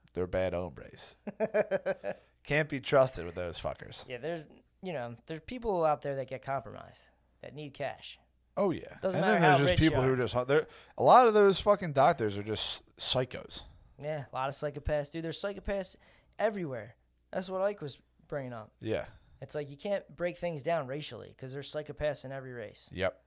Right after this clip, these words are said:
Speaker 2: There's good people in every race.
Speaker 1: Yeah.
Speaker 2: So it's like we see psychopaths. The problem with the meritocracy, air quotes, that you want, that we live in is we tend to see sociopaths and psychopaths in high-level power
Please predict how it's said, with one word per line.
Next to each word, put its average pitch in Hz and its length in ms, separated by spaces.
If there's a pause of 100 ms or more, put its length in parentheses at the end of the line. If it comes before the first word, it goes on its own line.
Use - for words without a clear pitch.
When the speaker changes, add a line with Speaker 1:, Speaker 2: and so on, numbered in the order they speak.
Speaker 2:
There's 123 160
good 151 260
people 151 300
in 147 40
every 135 260
race. 101 320
Speaker 1:
Yeah. 101 220 (360)
Speaker 2:
So - 160
it's - 140
like 135 280 (540)
we 202 220
see 220 360
psychopaths. 135 720 (140)
The - 80
problem 220 420
with 175 220
the 151 60
meritocracy, 151 1000 (120)
air 143 160
quotes, 147 380
that 160 100
you 139 120
want, 147 280
that 143 180
we 151 120
live 170 260
in 139 100
is 131 320 (440)
we 175 420 (160)
tend 180 240
to 165 60
see 165 240
sociopaths 147 760
and 131 120
psychopaths 127 640
in 120 80
high-level 131 600
power 127 500